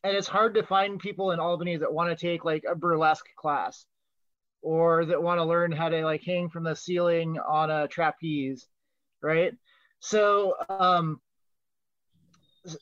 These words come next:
so it, with that as kind of our, our business plan, w-, you know, we're never gonna, like, you know, we're, we're never gonna have, like, thousands of, of people walking through our door, and, and, uh, but that was never,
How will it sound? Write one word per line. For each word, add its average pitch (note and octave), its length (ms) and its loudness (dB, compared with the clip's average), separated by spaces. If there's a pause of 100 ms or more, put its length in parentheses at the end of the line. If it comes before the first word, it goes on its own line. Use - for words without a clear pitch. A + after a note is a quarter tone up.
so G#3 260 0
it, A3 120 4
with G#3 240 2
that G#3+ 220 2
as A3 140 2
kind G#3 220 -6
of F3+ 100 0
our, E3 200 2
our E3+ 160 -2
business F3+ 420 -2
plan, E3+ 400 -4
w-, E3 280 -4
you F3+ 120 -6
know, E3 120 0
we're F3+ 180 0
never F#3 360 2
gonna, E3 460 0
like, C#3+ 340 -4 (500)
you D#3+ 120 -4
know, C#3+ 320 0 (460)
we're, E3 180 2
we're F3+ 140 2
never F3 240 6
gonna E3+ 160 2
have, E3 240 2
like, D#3 320 0
thousands D#3 760 0
of, D3 300 -2 (200)
of C#3+ 280 -2 (100)
people D#3 260 -2
walking D3+ 360 0
through D#3 180 -4
our C#3+ 120 0
door, C#3+ 440 0
and, C3+ 220 -6
and, C#3 340 -6
uh, C3 260 -6
but E3 100 -2
that G#3 140 4
was G#3+ 160 2
never, F3 440 2